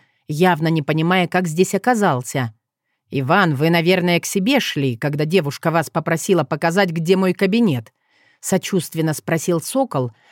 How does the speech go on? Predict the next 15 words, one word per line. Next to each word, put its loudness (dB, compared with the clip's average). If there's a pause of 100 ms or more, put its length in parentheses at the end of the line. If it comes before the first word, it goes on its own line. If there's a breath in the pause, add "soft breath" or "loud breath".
(140 soft breath)
помогая 2
растерявшемуся 0
программисту. 0 (580)
"Э, -8
да, 4
наверное", 2 (320)
кивнул 4
тот, 0
решительно 2
направляясь 2
к -2
двери. 0 (400)
"Так -4
я 4
пошёл?" 2